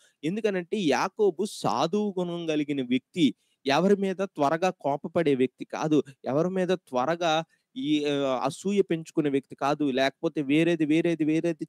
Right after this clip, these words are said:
చేసే వ్యక్తి కాదు. యాకోబు అంటండి సాధువు గుణం కలిగిన వ్యక్తి. అలాంటి వ్యక్తి ఏమి మనకి తెలియజేస్తున్నాడు అని అంటే యాకోబు అబ్రహాము దగ్గర నేర్చుకుంది ప్రార్థన చేయడం.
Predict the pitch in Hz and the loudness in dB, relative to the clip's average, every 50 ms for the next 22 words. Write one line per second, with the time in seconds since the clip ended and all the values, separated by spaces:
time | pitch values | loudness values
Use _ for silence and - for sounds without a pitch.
0 | - - - 147 170 165 - 185 165 143 135 _ - - - - 120 123 131 131 | -4 0 2 2 4 2 2 0 0 0 -2 _ -8 -12 -6 -4 -2 -2 0 0
1 | 123 110 - _ _ _ - - 123 113 127 170 170 - 196 185 160 143 139 131 | -2 -2 -4 _ _ _ -4 0 0 2 0 0 0 0 0 0 0 -2 -4 -6
2 | 127 - 135 123 131 165 277 330 - _ _ _ - - - 143 117 117 139 160 | -6 -8 -8 -6 -4 -2 -2 -2 -4 _ _ _ -20 -10 -6 -4 -4 -2 -2 0
3 | 156 190 190 185 175 170 160 156 151 147 135 131 127 123 120 120 117 113 113 113 | 0 0 -2 -2 -4 -6 -6 -6 -8 -6 -4 -4 -4 -4 -4 -6 -4 -4 -4 -4
4 | _ - 135 123 - - - _ _ - 120 135 156 180 185 180 - 156 127 113 | _ -4 -4 -4 -4 -6 -10 _ _ -6 -4 -2 0 0 -2 -2 -4 -6 -6 -2
5 | 110 143 156 - _ _ - 277 - 151 156 165 185 202 - _ _ _ _ _ | 0 0 0 -2 _ _ 2 2 4 4 4 2 0 -2 -6 _ _ _ _ _
6 | _ _ _ _ _ _ _ _ _ - 139 127 113 123 135 147 170 196 226 247 | _ _ _ _ _ _ _ _ _ -20 -18 -8 -2 0 2 4 4 4 2 0
7 | 247 226 202 180 170 - 165 - _ - 151 156 175 180 160 151 123 117 - - | -2 -2 -2 -4 -4 -6 -8 -8 _ 0 2 2 2 2 2 -2 -4 -4 -8 -8
8 | - 117 113 110 107 107 110 107 107 110 113 - - 190 - 285 _ _ _ _ | -6 -4 -4 -2 -4 -4 -6 -4 -6 -6 -4 -2 -2 -2 -2 -2 _ _ _ _
9 | _ _ _ _ _ _ - 120 123 135 131 156 196 208 - 247 262 269 240 180 | _ _ _ _ _ _ -2 0 2 2 2 0 -2 -4 -4 -2 -2 -2 -2 0
10 | 165 147 143 151 185 202 202 196 - 285 - _ _ _ - - 120 127 139 165 | 2 2 4 4 4 2 0 -2 -4 -6 -8 _ _ _ -10 -8 -6 -2 -2 0
11 | 175 175 202 202 196 185 170 160 139 139 135 135 135 127 131 156 160 - - - | 0 0 0 -2 -2 -2 -4 -2 0 0 0 0 0 -2 -2 -2 -4 -6 -6 -4
12 | 147 123 117 127 147 - - - 151 131 135 156 202 196 151 139 131 127 120 117 | -4 -2 -2 -2 -4 -6 -6 -6 -6 -4 -4 -4 -4 -4 -2 -2 0 0 2 2
13 | 107 101 - - | 2 0 -2 -6